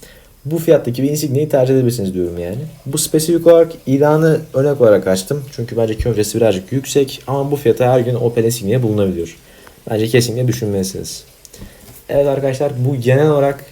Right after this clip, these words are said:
yüz bin T L'den yirmi bin T L'ye bütün arabaları sıraladık. Şu an piyasadaki en iyi arabaları. Hepsiyle ilgili videom var. Seksen bin T L'de, yetmiş bin T L'de, elli bin T L'de. Kanalımı göz atmayı unutmayın. Eğer beğenirseniz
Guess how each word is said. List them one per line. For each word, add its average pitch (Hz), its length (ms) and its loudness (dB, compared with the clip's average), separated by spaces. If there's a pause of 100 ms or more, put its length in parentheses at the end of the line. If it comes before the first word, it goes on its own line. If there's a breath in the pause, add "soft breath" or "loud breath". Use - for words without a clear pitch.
(120)
yüz 127 400 -2
bin 131 140 0
T 120 100 2
L'den 120 260 4
yirmi 123 360 2
bin 123 120 2
T 117 180 2
L'ye 123 220 2
bütün 120 200 -4
arabaları 110 260 4
sıraladık. 123 520 4 (260)
Şu - 220 -4
an 113 140 -2
piyasadaki 113 440 2
en 117 60 4
iyi 120 100 2
arabaları. 120 440 2 (580 loud breath)
Hepsiyle 151 480 4
ilgili 98 300 0
videom 120 460 0
var. - 500 -4 (160)
Seksen 123 440 0
bin 104 100 -2
T 95 180 2
L'de, 87 60 0
yetmiş - 320 -2
bin 120 80 -2
T 92 220 0
L'de, 95 140 -2
elli 117 140 0
bin 110 100 0
T 95 180 0
L'de. 87 280 0 (500 loud breath)
Kanalımı 135 600 2 (400)
göz 123 180 4
atmayı 127 300 2
unutmayın. 127 520 0 (460)
Eğer 139 340 4
beğenirseniz 123 560 0